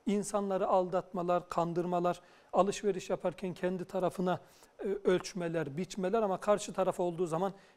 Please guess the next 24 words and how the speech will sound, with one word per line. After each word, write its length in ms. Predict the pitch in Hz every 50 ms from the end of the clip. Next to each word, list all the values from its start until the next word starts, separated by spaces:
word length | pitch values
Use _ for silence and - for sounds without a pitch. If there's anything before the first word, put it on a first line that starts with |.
| _ -
eksik 440 | 208 202 202 - - - 220 - -
yapmalar, 460 | 196 170 - - 165 151 151 147 143 - -
orada 360 | - 226 233 262 233 208 190 220
olduğu 400 | 208 185 185 170 165 175 170 139
gibi, 300 | 156 165 151 233 262 277 - - - - - _ _ _ _ -
e, 640 | 185 170 165 165 165 160 160 160 160 160 165 170 175 - - - _
sonraki 800 | - - - 208 220 240 226 220 196 - - 202 180 170 370 - - - 151
dönemde 480 | 170 175 170 170 160 160 156 175 202 226
mutaffifin 880 | 247 208 180 175 - - - - - - 208 180 - - 220 220 190
dediğimiz 480 | 170 170 151 151 160 156 156 147 - - - - - _ _ _ _
kişilerin 600 | - - 202 - - 214 185 196 180 165 165 160
de 40 | 160
yapmış 400 | 160 175 185 175 - 202 170 -
olduğu 360 | 180 165 156 156 185 220 208 - - - - _ _
aynı 500 | - 185 196 202 196 180 170 160 160 - 320
bağlamda 580 | 180 151 175 180 165 170 165 160 160 196 208 165
değerlendirilebilir. 960 | 185 175 170 165 170 165 160 160 147 156 147 151 147 123 135 127 135 - - - - - - - - - -
O 120 | 254 233
zaman 320 | 233 247 254 277 269 277 415 - - _ _ _ _ _ _ _ _ _ _ _ _ - -
bu 180 | 180 170 190 -
ayetler 540 | 208 208 208 208 202 208 - 196 196 180 165
bağlamında 480 | 180 175 170 170 170 175 180 190 220
şöyle 360 | - - 190 180 180 180 165
bir 160 | 156 180 -